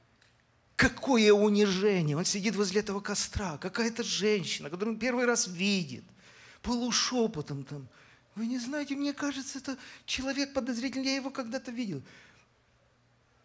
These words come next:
Ни мужества не осталось, ничего. Человек запинается, боится, отрекается.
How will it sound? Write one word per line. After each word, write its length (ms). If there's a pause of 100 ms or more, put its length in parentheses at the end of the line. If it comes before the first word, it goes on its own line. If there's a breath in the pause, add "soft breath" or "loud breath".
(380)
Ни 180
мужества 640
не 160
осталось, 640
ничего. 880 (300 soft breath)
Человек 520 (380)
запинается, 880
боится, 720
отрекается. 880